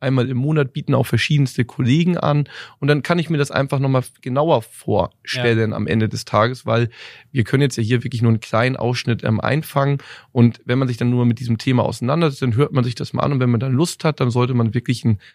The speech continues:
Speaker 1: Einzelgespräch machen. Wir sind mittlerweile eben deutschlandweit da aufgestellt und dann guckt man einfach mal, ob das passt, ne? Und Vorbereitung ist eben die halbe Miete. Wir hatten ja vorhin auch noch das Thema, wie sieht's eigentlich mit dem Objekt aus? Wir hatten ja nur die Bonität uns angeguckt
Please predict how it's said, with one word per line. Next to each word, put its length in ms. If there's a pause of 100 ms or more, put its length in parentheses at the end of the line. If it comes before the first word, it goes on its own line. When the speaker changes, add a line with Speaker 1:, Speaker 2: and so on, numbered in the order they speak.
(160)
Speaker 1:
Einzelgespräch 840
machen. 380 (400)
Wir 240 (260)
sind 180
mittlerweile 560
eben 320
deutschlandweit 600
da 80
aufgestellt 680
und 60
dann 180
guckt 180
man 100
einfach 260
mal, 100
ob 160
das 160
passt, 340
ne? 80
Und 160
Vorbereitung 640
ist 100
eben 220
die 100
halbe 240
Miete. 400 (300)
Wir 100
hatten 120
ja 100
vorhin 240
auch 60
noch 100
das 200
Thema, 380 (300)
wie 80
sieht's 220
eigentlich 240
mit 100
dem 100
Objekt 480
aus? 220
Wir 60
hatten 100
ja 80
nur 100
die 80
Bonität 500
uns 200
angeguckt 540